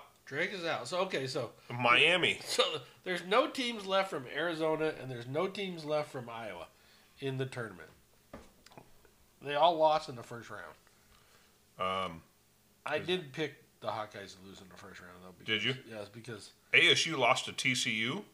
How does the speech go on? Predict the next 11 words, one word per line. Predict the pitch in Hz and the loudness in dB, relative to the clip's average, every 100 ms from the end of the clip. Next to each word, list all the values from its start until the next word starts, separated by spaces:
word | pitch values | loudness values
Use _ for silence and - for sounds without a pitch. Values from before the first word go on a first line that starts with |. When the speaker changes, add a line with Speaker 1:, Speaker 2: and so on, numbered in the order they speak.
| - | -10
Speaker 1:
Uh-huh. | 120 113 120 180 - _ _ - _ - - - - - - | -8 -8 -10 -12 -16 _ _ -20 _ -20 -20 -20 -20 -20 -14
Speaker 2:
Um, | 87 90 90 87 85 82 _ _ _ _ _ _ _ _ _ _ _ _ _ _ _ _ _ - | -12 -10 -10 -12 -16 -20 _ _ _ _ _ _ _ _ _ _ _ _ _ _ _ _ _ -14
let's | 98 | -8
see | - 90 | -6 -6
who | 101 | -6
what, | 101 98 | -6 -6
what's | 104 90 - | -10 -10 -8
going | 98 95 | -6 -4
on | 95 92 | -4 -4
today. | - 82 87 82 90 | -8 -8 -8 -8 -6
Nothing, | 107 101 90 87 | -6 -6 -12 -16